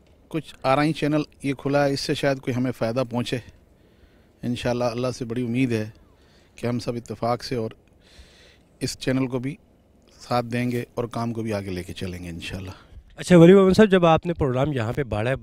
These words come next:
Speaker 2: शुरू किया था तो उस वक्त, अ, यहाँ पे कितने बाड़े थे और इस वक्त कितने हैं, ताकि कुछ गुफ्तगू भी उसके अंदर आए?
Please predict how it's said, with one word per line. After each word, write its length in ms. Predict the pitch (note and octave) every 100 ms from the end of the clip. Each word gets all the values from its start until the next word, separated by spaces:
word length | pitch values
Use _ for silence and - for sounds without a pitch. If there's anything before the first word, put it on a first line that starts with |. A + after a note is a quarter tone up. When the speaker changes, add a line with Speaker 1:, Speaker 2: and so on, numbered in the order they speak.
| - -
Speaker 2:
शुरू 240 | B2 D3
किया 260 | - G#2+ F#2
था 180 | - G#2+
तो 140 | - -
उस 240 | A3 -
वक्त, 400 | D#3+ F3 _ -
अ, 380 | C#3 C#3 C#3 -
यहाँ 400 | C#3 A#2+ C3 E3+
पे 160 | - E3+
कितने 300 | F#3+ - F#3+
बाड़े 260 | A#2+ G#2 G#2+
थे 120 | C3+
और 140 | D#3
इस 160 | F3 -
वक्त 140 | E3+
कितने 320 | C#3+ - A#2 G2+
हैं, 100 | F#2+
ताकि 280 | B2 C#3+ D#3+
कुछ 180 | F3 C#3
गुफ्तगू 400 | C3+ E3 D#3 E3
भी 120 | A#2+
उसके 180 | - G#2
अंदर 160 |
आए? 80 | F#2